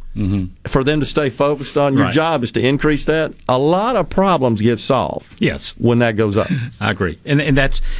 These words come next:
Speaker 1: and that's, that's focusing on the main thing.
Speaker 2: Yeah.
Speaker 1: And that, and
Speaker 2: Agreed.
Speaker 1: that's, that's where, you know, you know, we see at every legislative session, there's always gonna be these things that come out that, that are,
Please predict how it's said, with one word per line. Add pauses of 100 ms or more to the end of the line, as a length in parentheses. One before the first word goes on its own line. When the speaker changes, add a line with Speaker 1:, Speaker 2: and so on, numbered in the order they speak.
Speaker 1:
and
that's,
that's
focusing
on
the
main
thing.
Speaker 2:
Yeah. (120)
Speaker 1:
And
that,
and
Speaker 2:
Agreed.
Speaker 1:
that's,
that's
where, (520)
you
know, (400)
you
know, (260)
we
see
at
every
legislative
session,
there's
always
gonna
be
these
things
that
come
out
that, (160)
that
are,